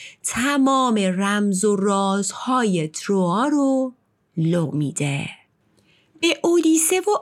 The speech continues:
آگاممنون میگه فکر نفوذ به دیوارهای شهر رو از سرتون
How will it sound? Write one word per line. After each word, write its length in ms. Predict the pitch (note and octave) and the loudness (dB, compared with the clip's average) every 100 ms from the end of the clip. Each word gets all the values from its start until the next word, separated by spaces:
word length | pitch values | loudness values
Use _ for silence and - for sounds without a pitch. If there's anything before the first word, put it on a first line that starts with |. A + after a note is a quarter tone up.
| - | 0
آگاممنون 800 | G#3 F3 F#3 F3 E3+ F3 G#3 | 0 2 2 2 2 2 2
میگه 540 | A#3 G3 D#3 F#3 F#3+ G3+ - - | 2 0 2 0 0 -4 -12 -20
فکر 640 | - - F#4+ F#4 - F3 E3+ | -20 -2 0 0 0 0 2
نفوذ 720 | E3+ F#3 G3+ F#3+ - D#4 E4 | 2 2 0 -2 2 2 4
به 240 | A#3+ E3 D3+ | 2 0 0
دیوارهای 1000 | D#3+ F3+ F3 F3+ F3 E3+ - F4 F#4+ F4 | 0 2 2 2 0 -2 -2 0 0 0
شهر 440 | - B3 G#3 F#3+ | -2 0 0 0
رو 100 | F#3+ | -2
از 160 | F#3 F#3 | 0 -2
سرتون 800 | - F#3 F3+ F#3 - G#3 G3+ | -2 -2 0 -2 -2 -2 -2